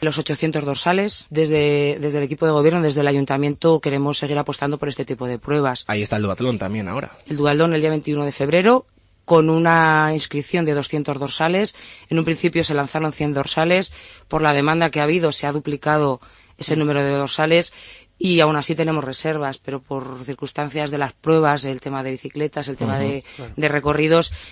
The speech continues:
Speaker 1: no se puede aumentar mucho más el, el tema de, de dorsales.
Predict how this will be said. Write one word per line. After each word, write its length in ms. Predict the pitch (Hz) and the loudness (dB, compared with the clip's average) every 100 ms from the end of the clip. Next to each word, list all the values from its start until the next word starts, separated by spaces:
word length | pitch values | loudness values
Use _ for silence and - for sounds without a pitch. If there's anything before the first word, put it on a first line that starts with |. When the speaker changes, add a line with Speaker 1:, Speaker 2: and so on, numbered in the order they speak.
| - | -8
Speaker 1:
no 120 | 156 | -4
se 120 | 147 | -4
puede 220 | 143 147 147 | -2 -2 -2
aumentar 320 | 139 135 135 | -4 -6 -6
mucho 260 | 135 - | -6 -6
más 300 | 127 131 123 | -6 -6 -6
el, 360 | 127 120 123 135 _ _ _ _ | -10 -10 -12 -16 _ _ _ _
el 160 | - 143 | -8 -6
tema 260 | 143 135 131 | -2 -2 0
de, 360 | 131 127 127 131 | 0 -2 -4 -6
de 80 | |
dorsales. 560 | 127 135 - 143 143 - | -6 -6 -2 -2 -2 -6